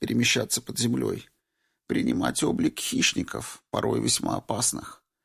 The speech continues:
Иногда представители этого ордена создают гибриды из нескольких биоформ, но это высшая ступень мастерства.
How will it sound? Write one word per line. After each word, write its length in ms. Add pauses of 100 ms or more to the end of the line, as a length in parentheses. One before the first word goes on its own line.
(380)
Иногда 440
представители 800
этого 400 (100)
ордена 500
создают 600
гибриды 600
из 320
нескольких 640
биоформ, 800 (160)
но 160
это 220
высшая 460
ступень 440
мастерства. 680